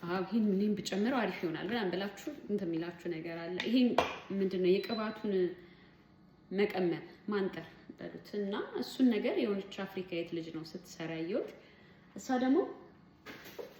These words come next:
በሺያ በተር ነው የሰራችው። የእውነት እንዴት እንደሚያምር፣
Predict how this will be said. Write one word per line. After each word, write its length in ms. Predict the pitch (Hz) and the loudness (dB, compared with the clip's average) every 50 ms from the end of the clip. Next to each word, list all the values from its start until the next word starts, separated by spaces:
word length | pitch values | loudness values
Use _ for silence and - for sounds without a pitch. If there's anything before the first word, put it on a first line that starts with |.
| - - - | -20 -10 -4
በሺያ 480 | 220 233 240 240 - - - 311 285 254 | 0 2 2 2 2 2 2 4 4 4
በተር 300 | 254 233 233 - - 233 | 4 2 0 0 -2 0
ነው 120 | 214 208 208 | 2 4 4
የሰራችው። 640 | 208 - 202 196 190 202 214 226 - - - 466 - - - - - - - - - - - - - - - - - - - - - - - - | 4 2 0 -4 -4 -4 -6 -6 -4 0 4 4 4 4 2 -10 -14 -18 -20 -20 -20 -20 -20 -20 -20 -20 -20 -20 -14 -10 -10 -10 -10 -6 -4 0
የእውነት 360 | - 233 233 233 240 247 - - | 0 2 2 4 2 2 2 2
እንዴት 340 | 226 208 190 214 226 226 - | 0 0 2 0 0 0 0
እንደሚያምር፣ 760 | 208 202 180 190 196 180 185 175 175 165 160 160 165 170 180 - | 0 0 0 0 0 0 2 2 0 0 -2 -4 -6 -8 -8 -10